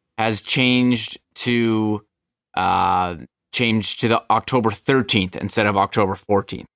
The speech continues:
That is in Anaheim. But this Scott Billick tweeted out the schedule. Uh, let me pull it up right now. Here it is. And it says,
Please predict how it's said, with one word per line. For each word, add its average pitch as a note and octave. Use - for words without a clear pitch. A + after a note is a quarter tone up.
That G2
is G2
in G#2+
Anaheim. F#2+
But G2+
this C#3+
Scott D#3+
Billick D3
tweeted C3+
out B2+
the A2+
schedule. G#2
Uh, F#2
let G#2+
me G#2
pull A#2
it A2+
up G#2+
right G#2
now. A#2+
Here F#2
it E2
is. G2
And B2
it B2
says, G3+